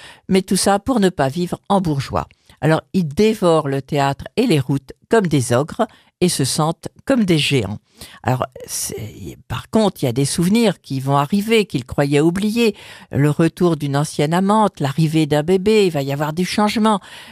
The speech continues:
et des aventures et des mésaventures surtout.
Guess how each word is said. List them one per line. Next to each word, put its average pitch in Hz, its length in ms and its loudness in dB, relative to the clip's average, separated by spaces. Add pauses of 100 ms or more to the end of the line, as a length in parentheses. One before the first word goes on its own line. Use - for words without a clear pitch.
et 143 340 0
des 151 280 0
aventures 208 540 2
et 160 80 0
des 139 120 0
mésaventures 185 840 0
surtout. - 360 -4